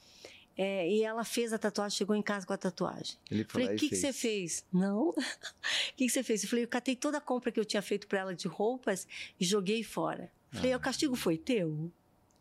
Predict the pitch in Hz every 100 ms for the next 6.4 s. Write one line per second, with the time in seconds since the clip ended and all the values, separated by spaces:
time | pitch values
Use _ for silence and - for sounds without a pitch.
0 | _ - 302 - - 466 - 440 427 466
1 | 330 202 262 _ _ _ - 71 67 69
2 | - _ _ _ - - - - - 214
3 | 233 247 233 214 269 277 269 269 320 -
4 | 175 165 175 214 233 254 262 247 - 180
5 | 170 156 190 208 214 247 247 - 233 233
6 | 240 214 180